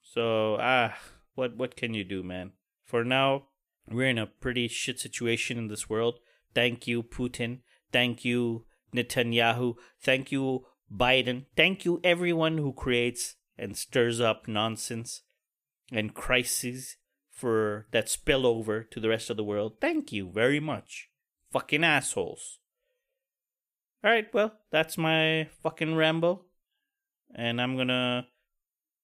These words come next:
I'm just gonna chill for a while, have my tea before I head to work. <sighs> At least it's Friday tomorrow. I'll give you an update on the wait. Let's, let's hope there's some good news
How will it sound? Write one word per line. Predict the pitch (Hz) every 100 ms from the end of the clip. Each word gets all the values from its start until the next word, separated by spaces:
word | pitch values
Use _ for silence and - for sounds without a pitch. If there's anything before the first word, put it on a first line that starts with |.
| -
I'm |
just | 131 131
gonna | 127
chill | 113 - 117
for | - 107
a | 95
while, | 92 87
have | 98 107 110
my | 110 101
tea | - - 113 107
before | 101 - 98
I |
head | 101 98 -
to | 104
work. | 104 107 _ _ _ _ _ _
<sighs> | _ _ _ _ -
At | 175 175 165 156 151
least | 151 165
it's | 147
Friday | - 160 147 147
tomorrow. | - - 123 117 113 - _ _ _ _ _ -
I'll | 131
give | 123 131
you | 139
an |
update | 131 - 131 120 117
on | 110 110
the | 110
wait. | 98 104 107 - -
Let's, | 107 - - - _ _ _ _
let's | 135 -
hope | 220 220
there's | 185 165
some | - 226 214 156 151 -
good | 139 131
news | 117 127 120 98 - -